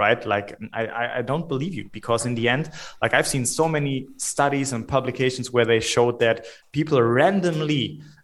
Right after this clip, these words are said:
achieve about a five hours of scrolling through social media, Netflix, Facebook, YouTube at the end of a week. Like, so that means in seven days, you accumulate at least five hours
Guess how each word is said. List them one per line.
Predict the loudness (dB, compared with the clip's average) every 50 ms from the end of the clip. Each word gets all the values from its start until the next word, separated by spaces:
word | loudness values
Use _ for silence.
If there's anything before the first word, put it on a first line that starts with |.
| _ -2
achieve | 0 0 0 -2 -2 0 0 -2 -2 -4 -8 -10 -8 -8
about | 0 4 4 6 6 4 2
a | 0
five | -2 -8 -6 -2 0 0 0 0 0
hours | 2 4 4 4 4 2 0 -2 -4 -4
of | -4 -4
scrolling | -4 -6 -2 2 4 4 4 4 2 -2
through | -4 -6
social | -2 -2 -2 -2 -2 -4 -6 -4
media, | -4 -2 0 0 0 0
Netflix, | 0 0 -2 -2 -4 -8 -6 -6 -4 -4 -6 -4 -2
Facebook, | -2 0 0 -4 -6 -8 -10 -10 -8 -6
YouTube | -6 -6 -6 -6 -4 -6 -6 -4 -2
at | -4 -4 -4
the | -2 -2 0
end | 0 0 -2 -2 -4
of | -6 -6 -6
a | -8 -10
week. | -8 -8 -10 -10 -12 -18 _ _ _
Like, | -14 -14 -12 -14
so | -8 -6 -4 -2
that | -2 -2
means | -4 -4 -4 -4 -6 -6
in | -8 -4
seven | 0 0 0 0 0
days, | 0 0 0 0 -2 -4 -8 -10 -18 -20 _ _
you | -4 -4
accumulate | -4 -4 -6 -6 -4 -2 -2 0 2 2 2 2 2
at | -2 -2 -2
least | -2 -2 -2 -2 -6 -4
five | -2 -2 -2 -2 -2
hours | -2 0 2 2 0 -2 -4 -8